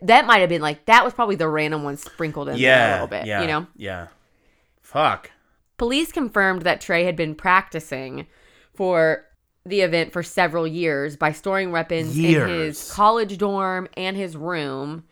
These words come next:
Speaker 1: and using buildings and household pets as target practice.
Speaker 2: Christ, you fucking asshole.
Speaker 1: Yeah, he also had a large fascination for shootings,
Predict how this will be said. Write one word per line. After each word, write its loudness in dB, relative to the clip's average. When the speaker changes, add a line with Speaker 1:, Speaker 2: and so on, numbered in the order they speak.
Speaker 1:
and -8
using -8
buildings -2
and -8
household -4
pets -10
as -8
target -6
practice. -10
Speaker 2:
Christ, -2
you -8
fucking -4
asshole. -4
Speaker 1:
Yeah, 4
he -6
also 2
had 0
a 0
large 2
fascination -6
for -14
shootings, -2